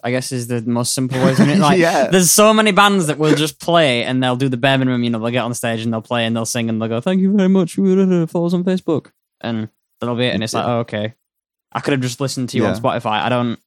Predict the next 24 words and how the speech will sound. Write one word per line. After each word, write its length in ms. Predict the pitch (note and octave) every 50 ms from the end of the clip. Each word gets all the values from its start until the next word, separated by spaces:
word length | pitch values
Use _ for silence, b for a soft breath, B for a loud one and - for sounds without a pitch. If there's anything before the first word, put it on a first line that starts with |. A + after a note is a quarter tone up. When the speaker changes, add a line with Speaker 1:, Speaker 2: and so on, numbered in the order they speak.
| _
Speaker 1:
you 100 | - B2
know, 200 | A2+ A2 A2 A#2 -
I 80 | -
could 140 | - - A#2+
have 180 | A#2 G#2+ A2 - _ _ _ -
not 280 | A#2+ A#2 A#2 - - A#2+
done 200 | B2 A#2+ A#2 A2+
this." 400 | G#2+ - - - - - - - _ _ _ _ _ _ _ _ _ _ _ _ _ _ _ _ _ _ -
Speaker 2:
Yeah. 180 | G2+ F#2 E2+ G2 -
Shoegaze 380 | - - D#3 D3 E3 E3+ C#3+ C3+
is 120 | C3 B2
called 220 | - D#3 D3 C3+
shoegaze 580 | B2 - C#3 D3 D3 A#2+ A#2 G2+ G2 F#2 F2+ -
because 380 | - G#2 - G2+ G2+ - - -
of 140 | - -
people 400 | - A#2 A2+ - A2+ G#2 G2+ F#2+ -
looking 280 | G2+ G#2 - - A2+
at 60 | G2+ A#1+
their 120 | D2+ G2+
shoes. 400 | - - A#2 A#2 G#2 G2+ - - -
Speaker 1:
Yeah, 320 | A#2 B2+ C3 C3 A#2+ A#2
yeah. 380 | A2+ A#2 A#2 A2 G#2+ A2 G#2+ G#2
Speaker 2:
Um, 200 | G2+ G2 G#2+ - _ _ _ _ _ _ _ _ _ _ _ -
which, 440 | C3+ C3+ D3+ C#3 - - - -